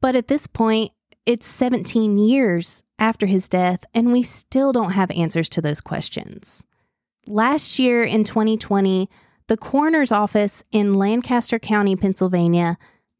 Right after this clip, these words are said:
found autopsy records relating to the case that were thought to be in federal custody, but were actually just sitting in a basement somewhere.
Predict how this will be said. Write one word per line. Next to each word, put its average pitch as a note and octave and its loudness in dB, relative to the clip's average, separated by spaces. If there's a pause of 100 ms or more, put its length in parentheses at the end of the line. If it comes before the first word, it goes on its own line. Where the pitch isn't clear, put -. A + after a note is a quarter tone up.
found C#4 0
autopsy G#3 0
records E3 0
relating G3+ 2
to A3 -2
the F#3+ 0
case D#3+ -2 (340)
that A3 2
were B3+ 0
thought C4+ -2
to D#4+ -2
be C#4 2
in A3+ 2
federal G#3 0
custody, F3+ 0 (520)
but G#3+ 0
were A3 0
actually D4+ 0
just C4+ 0
sitting C4+ 4
in B3+ 2
a A#3+ 2
basement A#3+ 0
somewhere. D3 -6